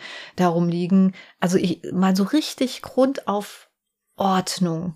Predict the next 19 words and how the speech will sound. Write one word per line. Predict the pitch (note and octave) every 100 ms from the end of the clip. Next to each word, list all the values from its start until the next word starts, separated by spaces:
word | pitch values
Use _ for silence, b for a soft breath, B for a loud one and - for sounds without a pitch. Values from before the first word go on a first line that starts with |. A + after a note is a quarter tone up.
| _
komplett | - A#3 A#3 -
alles | G3 G3+ G3 G3+
neu | F#3 F#3+ G3 A3
sortieren | G#3 G3+ - G3+ F#3+ F#3 F#3 F3+ B B B _ -
und | F#3 -
sauber | E3+ D#3+ D#3+ D#3
machen. | C#3+ - - B -
Das | -
sind | C#4
so | D4+
lauter | C#4 C4 D#4 D4+
Sachen, | B3+ B3+ B3+
ich | - C4+
hab | C4+
da | A#3+
so | A#3 A#3+
richtig | B3 F4 - - C4+ -
Bock | B3 -
drauf, | - D#3 E3+ B3